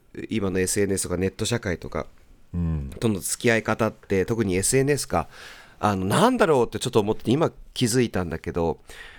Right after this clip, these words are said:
Speaker 1: えーっと、映画っていう新しい、その、映像っていうメディアができた時も似ててさ、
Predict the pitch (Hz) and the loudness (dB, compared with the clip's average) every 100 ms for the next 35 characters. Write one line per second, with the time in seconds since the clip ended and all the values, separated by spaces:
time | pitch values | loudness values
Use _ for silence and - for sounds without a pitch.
0 | - 98 95 90 90 - 87 78 151 233 | -4 0 2 2 -2 0 0 4 4 4
1 | 247 208 220 - 180 185 165 151 156 143 | 4 2 2 0 2 2 2 2 0 0
2 | 135 113 90 76 90 - 135 139 143 135 | 0 0 0 -4 -2 2 2 2 0 0
3 | 131 120 123 107 87 87 90 92 87 80 | 0 0 0 0 0 -4 -2 -4 -4 -6
4 | 76 78 82 95 71 - 76 | -4 -4 -4 -4 -6 -6 -6